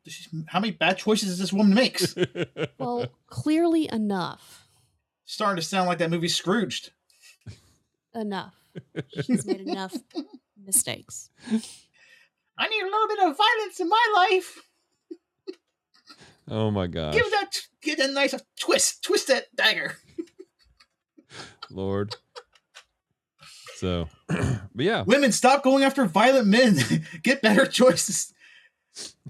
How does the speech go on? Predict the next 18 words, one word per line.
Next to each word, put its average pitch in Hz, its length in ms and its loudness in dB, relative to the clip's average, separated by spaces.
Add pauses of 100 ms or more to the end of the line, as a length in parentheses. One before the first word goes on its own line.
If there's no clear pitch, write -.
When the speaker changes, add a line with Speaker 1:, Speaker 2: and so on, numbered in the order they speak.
(800)
Speaker 2:
Look 123 140 0
for 208 140 -2
Speaker 1:
Find 208 160 6
Speaker 2:
Kevin. 226 140 4
Speaker 1:
some 220 60 8
better 208 340 4
<laughs> 160 240 4
men 233 380 6
out 196 200 0
somewhere 180 540 0
else. - 360 -2 (840)
<laughs> - 960 -18
Make 185 140 4
sure 247 160 2
they 208 100 4
don't 208 260 4
ride 196 240 2
mo-, 185 140 4